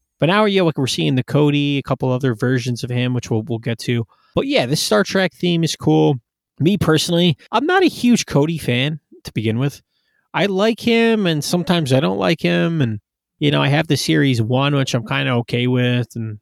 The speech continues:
I'm good, I'm good with that for now. And, and the Blood Brothers two-pack. So I have, uh, you know, I have a couple Codys. I'm, I'm fine with that. But in that sense, you know, the one of five hundred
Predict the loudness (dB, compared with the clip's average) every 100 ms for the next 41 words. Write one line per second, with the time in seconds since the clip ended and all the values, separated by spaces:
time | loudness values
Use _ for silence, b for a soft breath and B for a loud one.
0 | _ _ -6 -2 2 2 0 0 0 0
1 | -2 -2 -4 -6 -4 -2 0 0 0 0
2 | 2 2 0 0 0 0 0 -2 -4 -4
3 | -4 -6 -8 _ _ _ _ _ -4 -2
4 | -2 -4 -8 -4 -4 -4 -6 _ _ -12
5 | -8 -4 -4 -6 -2 0 0 -2 -4 -6
6 | -8 -10 -10 -6 -4 -4 -6 -4 -4 -4
7 | -6 -6 _ _ _ -2 0 -2 -4 -2
8 | -4 -4 -2 -2 -2 -2 -2 -2 -4 -4
9 | -4 -2 -4 -2 -4